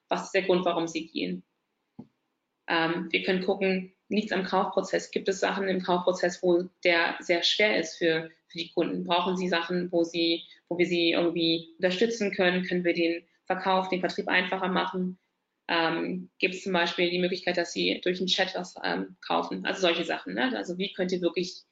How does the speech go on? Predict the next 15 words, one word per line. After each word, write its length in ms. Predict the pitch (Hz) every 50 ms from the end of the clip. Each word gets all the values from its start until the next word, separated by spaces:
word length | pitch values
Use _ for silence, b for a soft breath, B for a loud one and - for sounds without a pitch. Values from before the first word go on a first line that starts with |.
| _ _ _
auf 200 | - 165 185 180
den 160 | - 185 180 -
Kunden 220 | 175 170 170 180
eingehen, 540 | - - 160 165 170 175 165 170 165 - -
um 80 | 165 165
diese 200 | 160 165 160 156
Reibungen 340 | 160 156 156 160 160 160
zu 140 | 156 - 165
mi-, 180 | 165 170 180 185 -
minimieren, 600 | - 185 175 170 165 185 214 226 226 226 226 226 B B B B
damit 120 | - 180 170
der 120 | 165 160 -
Kunde 200 | 214 214 190 180
sich 200 | 185 180 - -
wohlfühlt 500 | 175 175 180 180 - - 180 175 180